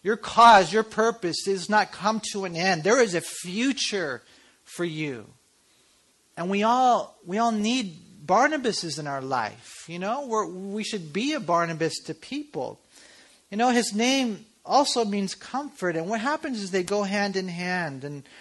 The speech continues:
later we're gonna see Barnabas again in action with a young man named Mark. And he's gonna even reach out to Saul again later in Acts chapter eleven.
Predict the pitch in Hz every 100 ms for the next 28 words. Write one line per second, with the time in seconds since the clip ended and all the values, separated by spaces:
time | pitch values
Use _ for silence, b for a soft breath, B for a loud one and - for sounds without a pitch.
0 | B B B 190 196 196 190 180 - 214
1 | 208 160 175 185 185 160 160 143 175 165
2 | 160 175 180 - 185 170 156 156 151 165
3 | 175 170 175 175 170 151 143 147 151 175
4 | 185 190 - 170 139 127 - B B B
5 | B 165 170 180 180 160 180 190 190 180
6 | 190 196 190 185 - - 185 185 165 135
7 | 170 180 196 170 170 175 175 156 160 165
8 | - 185 170 170 156 143 147 165 180 165
9 | 147